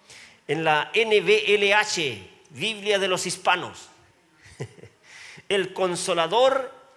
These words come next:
intercesor, dice. Es el consolador, pero intercesor. Qué tremendo. En la N T V, dice, Nueva Traducción Viviente,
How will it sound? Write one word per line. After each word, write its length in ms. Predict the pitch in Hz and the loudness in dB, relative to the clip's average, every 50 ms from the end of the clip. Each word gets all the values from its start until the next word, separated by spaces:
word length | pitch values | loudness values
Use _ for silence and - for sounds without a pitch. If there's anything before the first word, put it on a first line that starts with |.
| _ _ - | _ _ -10
intercesor, 1300 | 214 254 269 277 269 254 - - _ _ _ - 240 247 247 226 - - 233 214 - 240 214 175 139 | -8 -6 -6 -8 -10 -12 -16 -20 _ _ _ -2 0 0 0 0 0 0 2 2 2 2 2 0 -2
dice. 220 | 131 113 - - - - _ _ _ _ _ _ _ _ _ _ _ _ _ _ _ _ _ _ _ _ - | -4 -8 -10 -14 -18 -20 _ _ _ _ _ _ _ _ _ _ _ _ _ _ _ _ _ _ _ _ -8
Es 160 | 139 135 170 | -6 -6 -6
el 160 | 160 139 - | -8 -8 -6
consolador, 600 | - 143 139 131 - 143 127 127 160 202 214 208 | -6 -6 -4 -4 -4 -4 -2 0 0 -2 -2 -4
pero 180 | - 156 143 143 | -4 -4 -2 -2
intercesor. 760 | 160 180 196 - - 170 151 135 - 147 - - 147 117 - - - _ _ _ _ _ _ _ _ _ _ _ _ _ _ _ _ _ _ _ _ _ | -2 -4 -4 -4 -4 -4 -4 -4 -6 -6 -4 -4 -4 -4 -6 -12 -20 _ _ _ _ _ _ _ _ _ _ _ _ _ _ _ _ _ _ _ _ _
Qué 140 | - 151 | -8 -8
tremendo. 480 | 151 151 139 131 147 139 113 92 87 - - - - - - - - - - - | -4 -4 -2 -2 -2 -2 -4 -6 -10 -14 -16 -20 -20 -20 -20 -20 -20 -20 -8 -4
En 180 | 139 151 160 | -2 0 2
la 220 | 156 151 139 - - | 2 0 0 0 0
N 240 | 185 214 220 220 208 | 0 2 2 2 0
T 200 | - 202 208 190 | 0 0 0 2
V, 560 | 175 226 214 165 127 113 123 - - - _ _ _ _ _ _ _ _ | 2 2 2 0 -2 -8 -12 -16 -20 -20 _ _ _ _ _ _ _ _
dice, 380 | - 156 156 - 180 - - 135 | -6 -4 -2 -2 -2 -4 -4 -4
Nueva 300 | 143 165 190 196 196 185 | -4 -2 0 0 0 0
Traducción 420 | 175 170 165 151 - - 190 180 | 0 -2 -4 -4 -4 -4 -4 -2
Viviente, 560 | 170 170 170 208 202 165 143 - - 87 - | -2 0 2 2 0 0 -2 -6 -12 -18 -18